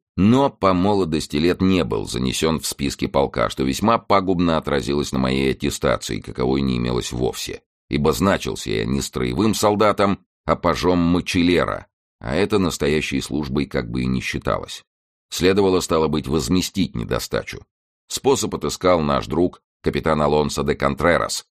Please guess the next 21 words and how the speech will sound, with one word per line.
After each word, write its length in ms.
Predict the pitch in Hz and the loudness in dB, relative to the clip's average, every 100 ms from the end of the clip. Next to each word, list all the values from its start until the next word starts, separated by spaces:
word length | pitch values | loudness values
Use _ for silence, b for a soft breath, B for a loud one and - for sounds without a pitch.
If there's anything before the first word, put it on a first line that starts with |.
| _ | _
после 260 | - 71 65 | -2 -2 0
недолгого 520 | 67 67 78 65 64 | -2 2 0 2 0
гостевания 580 | 62 65 - 71 71 65 | -2 -4 0 2 2 0
у 60 | 64 | 0
Лопе 260 | 69 - | 0 0
де 140 | 62 67 | -2 0
Веги, 320 | 71 58 52 | 0 -2 -4
возвращавшийся 880 | 52 53 58 - 73 64 64 58 58 | -6 -2 -4 0 -2 -2 -4 -6 -4
к 60 | |
месту 360 | 65 65 - 55 | -2 -2 -4 -8
службы 480 | - 82 87 58 60 | -4 -2 -2 -2 -4
и 40 | |
пригласивший 640 | - 65 62 - 73 - 57 | -4 -2 -2 -2 -6 -4 -4
нас 260 | 62 60 | -2 -2
составить 540 | - 58 - 69 62 - | -4 -4 -2 -2 -2 -4
ему 160 | 64 | -4
компанию 560 | 58 58 55 67 64 62 | -2 -4 0 0 0 -2
на 100 | 64 | -2
пути 340 | 64 65 65 | -4 -6 -6
в 140 | 53 52 | -4 -2
Неаполь. 460 | 67 55 58 - | -2 -2 -6 -12